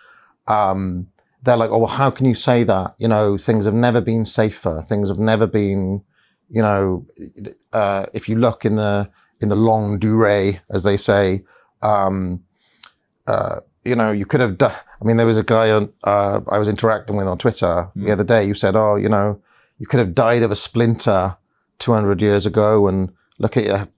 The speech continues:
Speaker 1: look at the, how safe you are now," type thing, and how many, like, goods and luxuries we have. And on the one hand,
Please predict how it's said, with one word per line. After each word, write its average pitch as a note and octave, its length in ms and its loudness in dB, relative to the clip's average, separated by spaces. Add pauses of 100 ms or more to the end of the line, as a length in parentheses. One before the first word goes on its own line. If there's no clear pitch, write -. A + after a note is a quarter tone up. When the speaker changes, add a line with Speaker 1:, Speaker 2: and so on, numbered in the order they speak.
Speaker 1:
look B2 160 -4
at - 140 -4
the, G#2 380 -2
how A2 120 -6
safe - 420 -4
you G#2 100 2
are G2 140 2
now," G2+ 240 0
type F2+ 260 -4
thing, F#2 300 -2 (280)
and G2+ 180 -2
how G#2+ 200 -2
many, G2+ 400 -2 (200)
like, F#2+ 280 -8 (480)
goods G#2+ 320 0
and A2+ 140 2
luxuries G2+ 560 -2
we F#2 80 -2
have. F#2 420 -4 (800)
And C3 100 0
on C3+ 80 2
the C#3 80 2
one D#3 220 2
hand, A#2+ 560 0